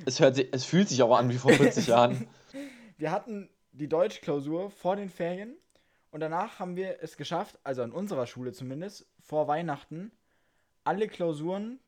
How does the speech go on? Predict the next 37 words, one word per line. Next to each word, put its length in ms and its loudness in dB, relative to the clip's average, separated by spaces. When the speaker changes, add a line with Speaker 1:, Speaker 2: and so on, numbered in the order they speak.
Speaker 2:
bis 160 -6
auf 200 -4
ein 100 -6
paar 180 -8
Nachholklausuren 1000 -6
und 320 -4
Physik 580 -4
zu 140 -16
schreiben. 500 -12
Ansonsten 300 -4
Speaker 1:
Ich 80 0
war 80 8
Speaker 2:
haben 60 -2
Speaker 1:
schon 100 -2
Speaker 2:
wir 60 -6
Speaker 1:
zwei 220 10
Wochen 280 4
vor 100 2
den 180 0
Weihnachtsferien 760 0
fertig. 440 -4
Speaker 2:
Das 140 -8
ist 140 -14
halt 140 -4
einfach 180 -12
geil. 160 -4
Speaker 1:
So 200 10
schnell 240 4
ging's 200 0
bei 80 4
mir 100 6
rum, 320 4
meine 220 4
Damen 320 6
und 100 -4
Herren. 240 2
Speaker 2:
<laughs> 360 -4